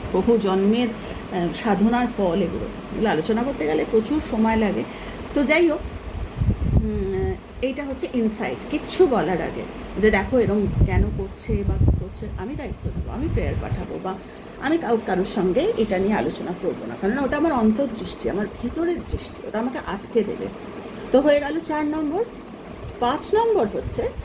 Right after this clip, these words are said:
এনার্জি। এবার normally এনার্জি বলতে আমরা কী ভাবি? যেই মুহূর্তে আমরা এনার্জি বলি, সঙ্গে সঙ্গে বলি, "আমার খুব এনার্জি আছে" বা "আমার এ-, এনার্জি নেই", এরম বলি তো? Actually ওটা বাইরের, আউটার এনার্জি না।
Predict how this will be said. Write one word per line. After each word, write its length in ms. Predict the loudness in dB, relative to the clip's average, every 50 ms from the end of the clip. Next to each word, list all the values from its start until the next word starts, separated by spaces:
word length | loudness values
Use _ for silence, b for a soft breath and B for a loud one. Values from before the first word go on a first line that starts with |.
| -2 0
এনার্জি। 600 | 2 2 2 2 4 2 2 0 -2 -8 -10 -10 -12 -14 -14 -14 -14 -14 -14 -10 -6
এবার 200 | -2 0 2 2
normally 580 | 4 4 4 4 4 4 4 4 4 2 0 -2 -2 2
এনার্জি 500 | 2 4 4 4 4 2 2 2 0 0
বলতে 480 | 0 0 -2 -2 -2 -2 -2 -2 -2 -4 -6 -8 -12 -14 -14 -14 -14 -14 -14 -14 -14 -14 -14 -14 -14 -12 -12 -14 -14 -14 -14 -14 -12 -12 -8 -4
আমরা 220 | 0 2 2 2
কী 200 | 2 2 0 2
ভাবি? 300 | 2 2 0 0 -2 -4 -8 -10 -12 -14 -12 -4 4
যেই 200 | 6 6 6 6
মুহূর্তে 280 | 2 0 -2 -2 -4
আমরা 140 | -4 -4 -2
এনার্জি 480 | 0 0 2 2 2 0 -2 0 -2 -2
বলি, 300 | 0 -2 -4 -4 -4 -4
সঙ্গে 240 | -2 -2 0 0 -2
সঙ্গে 220 | -2 -4 -6 -4 -4
বলি, 140 | -4 -2
"আমার 240 | 2 2 2 2 2 2 0
খুব 100 | 2 2
এনার্জি 440 | 2 2 2 0 0 0 0 -2 -2
আছে" 240 | -2 -4 -6 -4
বা 240 | -2 0 0 0 0 0 2
"আমার 160 | 2 2 2 0 -4
এ-, 240 | -6 -6 -4 0 0
এনার্জি 440 | 2 4 4 4 2 2 2 2 2
নেই", 360 | 4 4 2 0 -2 -2 0
এরম 180 | 0 0 0 2
বলি 200 | 2 2 2 2 0
তো? 120 | 0 0 0 -2 -6 -10 -12 B B B B B B B B B
Actually 460 | 0 0 2 2 4 4 4 4 4
ওটা 140 | 2 2 0
বাইরের, 520 | 2 0 0 0 2 4 6 6 4 4
আউটার 440 | 4 2 0 0 0 0 0 2 2
এনার্জি 460 | 2 2 2 0 0 -2 -2 -2 -4 -4
না। 80 | -4